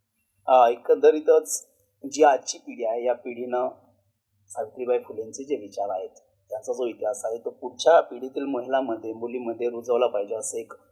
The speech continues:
चांगलं, सुंदर मत तुम्ही व्यक्त केलंय. याचबरोबर तुमचा जो काही प्रवास होता, बारा वर्ष शिक्षकीची नोकरी, त्यानंतर मूल लहान असताना अभ्यास करून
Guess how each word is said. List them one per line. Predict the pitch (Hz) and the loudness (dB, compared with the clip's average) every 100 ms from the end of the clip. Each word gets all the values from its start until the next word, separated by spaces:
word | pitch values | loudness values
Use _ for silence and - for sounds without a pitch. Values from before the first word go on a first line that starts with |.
| _ _ _ | _ _ _
चांगलं, | - 131 131 147 - - _ _ _ _ _ _ _ _ _ - | 0 0 6 6 6 2 _ _ _ _ _ _ _ _ _ -16
सुंदर | 135 151 165 | -4 6 6
मत | 123 120 | 6 -6
तुम्ही | _ - 120 | _ -18 -10
व्यक्त | 117 101 127 | -10 -10 -12
केलंय. | 127 110 123 | -10 -2 0
याचबरोबर | - 131 135 135 131 139 | 2 0 0 -2 2 0
तुमचा | 143 113 117 | 0 -4 -4
जो | 123 | -4
काही | 117 117 | -2 -2
प्रवास | 117 104 101 90 - | 0 0 0 -4 -10
होता, | - 90 90 | -8 -6 -6
बारा | - 113 117 | -4 0 0
वर्ष | 117 117 139 | 0 -2 -4
शिक्षकीची | - 113 123 120 113 - | -12 -14 -16 -14 -14 -14
नोकरी, | 107 95 101 | -14 -14 -14
त्यानंतर | 104 117 117 123 120 | -8 -8 -2 -4 -4
मूल | 120 117 | -8 -4
लहान | 120 127 123 | -2 -2 -2
असताना | 117 - 127 120 | -2 -2 0 0
अभ्यास | 123 117 - 123 - | 0 -2 0 0 0
करून | - 117 123 | -2 -2 -2